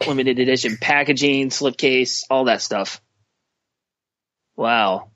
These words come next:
this is definitely worth it. I don't remember this movie at all. I saw it once on Netflix years ago, but I can't retain anything from that movie, so I need to see this again. So there's another,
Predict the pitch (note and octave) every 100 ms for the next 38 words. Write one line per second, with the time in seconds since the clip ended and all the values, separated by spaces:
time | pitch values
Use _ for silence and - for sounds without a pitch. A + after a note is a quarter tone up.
0 | _ - B2+ A2+ B2 A2+ G#2+ G#2+ A2 A2
1 | A2+ A2 D3 F3+ F3 E3+ D#3+ D3+ C#3+ C#3
2 | C3+ C3 A#2+ B2+ A#2+ A#2 A2 A2+ D3 D3
3 | D3+ C#3+ C#3+ C3+ B2+ B2+ C3+ D3 C3 -
4 | C3+ C3 B2 B2+ B2 B2+ - _ _ -
5 | B2+ - C#3 D#3 D#3+ C3+ C#3 A#2+ D3 C3
6 | B2+ B2 _ _ _ _ _ _ _ _
7 | _ F3 F#3+ F#3 D#3+ C3 C#3 C3+ A#2+ B2
8 | A#2 A2+ C3+ B2 D#3 G3 F#3+ C3+ A2+ -
9 | C3+ B2+ A#2 A2 G#2+ G#2 G2 G#2 _ _
10 | _ _ _ _ _ _ _ _ _ _
11 | _ _ _ _ _ _ _ _ _ _
12 | _ _ _ - _ - E3 C#3 C3+ C3+
13 | D3 B3 C#4+ A#3+ A#3 A3+ G#3+ G3+